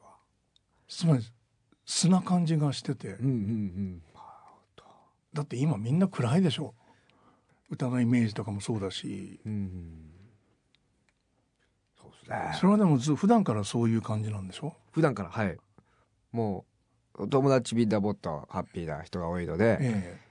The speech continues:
Speaker 1: 普段の方がもしかしたらヘラヘラしてうるさいかもしれません。
Speaker 2: ええ。あ、なるほどね。
Speaker 1: はい。
Speaker 2: で、そのままでいいんじゃないですか。
Speaker 1: 本当ですか。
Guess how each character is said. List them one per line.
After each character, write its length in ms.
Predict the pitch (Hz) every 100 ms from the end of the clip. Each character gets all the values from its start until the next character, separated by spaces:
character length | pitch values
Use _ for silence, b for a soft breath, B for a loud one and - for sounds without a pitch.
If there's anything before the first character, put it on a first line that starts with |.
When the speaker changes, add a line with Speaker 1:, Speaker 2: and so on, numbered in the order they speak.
| -
Speaker 1:
普 120 | 185
段 160 | 185 160
の 100 | 139
方 60 |
が 120 | 131
も 160 | 143 120
し 80 | -
か 120 | 98
し 60 | 98
た 100 | 85
ら 240 | 73 - _ _
ヘ 160 | - 110
ラ 80 | 87
ヘ 120 | 82
ラ 120 | 80
し 100 | -
て 320 | 139 113 76 -
う 80 | 104
る 80 |
さ 160 | 101 80
い 40 |
か 120 | - -
も 60 |
し 100 | -
れ 80 | -
ま 80 | -
せ 100 | -
ん。 40 |
Speaker 2:
え 20 | _ _ 123
え。 20 |
あ、 60 | 110
な 140 | 110
る 60 | 110
ほ 100 | 113
ど 100 | 110
ね。 180 | 151 202
Speaker 1:
は 140 | 101
い。 100 | 82 -
Speaker 2:
で、 80 | 202
そ 100 | 208
の 60 |
ま 100 | 208
ま 100 | 208
で 60 | 160
い 20 |
い 40 | 135
ん 60 |
じ 60 | 120
ゃ 20 |
な 80 | 95
い 20 |
で 60 | 92
す 100 | -
か。 80 | - - _ _
Speaker 1:
本 220 | - 87 95
当 40 |
で 0 | 92
す 60 | 92
か。 180 | 90